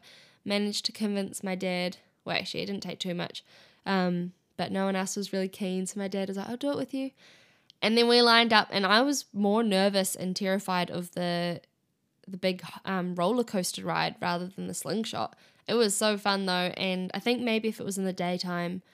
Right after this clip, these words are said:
I would have found it a bit more terrifying 'cause I'd see everything a lot more. But at night, I was just like, "Oh,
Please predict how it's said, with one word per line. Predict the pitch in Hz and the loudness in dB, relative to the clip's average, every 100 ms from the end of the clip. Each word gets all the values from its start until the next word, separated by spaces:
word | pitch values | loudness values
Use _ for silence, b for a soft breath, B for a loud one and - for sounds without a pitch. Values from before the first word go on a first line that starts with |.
| b b b b _ - | b b b b _ -2
I | 190 | 0
would | 185 | 2
have | 180 | 0
found | 180 180 175 | 0 -2 -2
it | |
a | 180 | -4
bit | 185 | -4
more | 175 | -4
terrifying | 180 185 175 - 165 175 | -4 -4 -6 -4 -6 -6
'cause | 185 | -6
I'd | 170 | -6
see | - - 170 | -6 -4 -4
everything | 185 220 226 233 | -2 -4 -4 -2
a | |
lot | 240 - | -2 -2
more. | 240 285 | -2 -2
But | 233 226 | -2 -2
at | 208 | 0
night, | 190 220 254 | 2 2 2
I | 196 | 0
was | 196 | -4
just | 202 190 | -8 -8
like, | - | -6
"Oh, | 311 294 | -4 -4